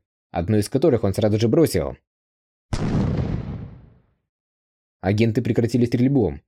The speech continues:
отчаянно ныряя в укрытие. «Постреляйте ещё,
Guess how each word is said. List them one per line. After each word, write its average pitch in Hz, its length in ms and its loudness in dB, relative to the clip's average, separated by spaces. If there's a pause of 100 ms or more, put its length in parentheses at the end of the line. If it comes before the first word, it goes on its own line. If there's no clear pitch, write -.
(220)
отчаянно 180 500 2
ныряя 120 300 4
в 107 60 2
укрытие. 95 560 0 (800)
«Постреляйте 214 580 6
ещё, 180 440 4